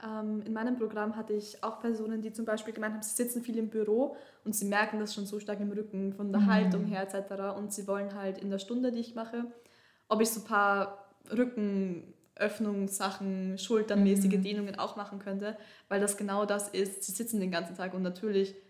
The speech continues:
Speaker 1: man setzt sich ja bequem hin, man sitzt jetzt nicht den ganzen Tag ja komplett aufrecht und gerade, das gewöhnt man sich ja dann irgendwann
Speaker 2: Mhm.
Speaker 1: auch irgendwie ab, wenn man so viel im Büro sitzt. Und ja, wenn man einfach lange Zeit wirklich in einer Position den, den Tag verbringt, natürlich, dann beansprucht man diese Muskeln vielleicht auch weniger.
Speaker 2: Mhm.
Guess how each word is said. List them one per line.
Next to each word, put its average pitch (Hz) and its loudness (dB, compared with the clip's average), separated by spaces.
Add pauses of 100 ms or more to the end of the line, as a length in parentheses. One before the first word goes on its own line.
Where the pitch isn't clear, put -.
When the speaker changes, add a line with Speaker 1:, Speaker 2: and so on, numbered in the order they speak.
(140)
Speaker 1:
man 190 -4
setzt 185 2
sich 196 -4
ja 196 -2
bequem 185 -2
hin, 190 0
man 180 -2
sitzt 185 -6
jetzt 180 -6
nicht 185 -6
den 185 -2
ganzen 180 -4
Tag 180 -4
ja 175 -2
komplett 196 -4
aufrecht 190 -2
und 190 -4
gerade, 190 0
das - -6 (340)
gewöhnt 185 -2
man 185 -2
sich 185 -6
ja 185 -6
dann 185 -4
irgendwann 185 6
Speaker 2:
Mhm. 185 8
Speaker 1:
auch 190 6
irgendwie 202 4
ab, 220 4
wenn 190 0
man 202 -2
so 202 0
viel 214 0
im 208 0
Büro 190 -4
sitzt. 208 -6 (640)
Und 196 2 (600)
ja, 196 4
wenn 202 4
man 202 2
einfach 202 -2
lange 214 2
Zeit 202 -2
wirklich 196 0
in - -10
einer - -4
Position 196 -2
den, 196 0
den 185 -6
Tag 208 -2
verbringt, 190 -4
natürlich, 202 -4
dann 190 -2
beansprucht - -8
man 190 -2
diese 190 -2
Muskeln 202 -4
vielleicht 190 -4
auch 190 -10
weniger. 185 -4
Speaker 2:
Mhm. 190 2